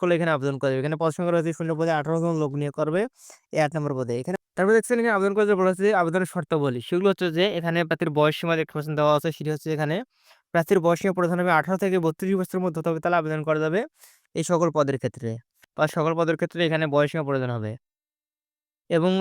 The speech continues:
দেখতে পাচ্ছেন চার নম্বর রয়েছে, শুধুমাত্র চার নম্বর ক্ষেত্রে বয়স সীমা চল্লিশ বছর পর্যন্ত আবেদন করা যাবে। এখানে আবেদন করার জন্য দেখতে পাচ্ছেন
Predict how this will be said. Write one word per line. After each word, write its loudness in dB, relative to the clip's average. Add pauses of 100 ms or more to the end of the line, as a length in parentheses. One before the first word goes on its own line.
দেখতে -4
পাচ্ছেন 2 (120)
চার 2
নম্বর 4
রয়েছে, 0
শুধুমাত্র -2 (100)
চার 2
নম্বর 2 (480)
ক্ষেত্রে -2 (580)
বয়স 4
সীমা 0
চল্লিশ 0
বছর -2
পর্যন্ত -2
আবেদন -6 (100)
করা -2
যাবে। -8 (1500)
এখানে 0
আবেদন 0
করার 2
জন্য -2
দেখতে 0
পাচ্ছেন -2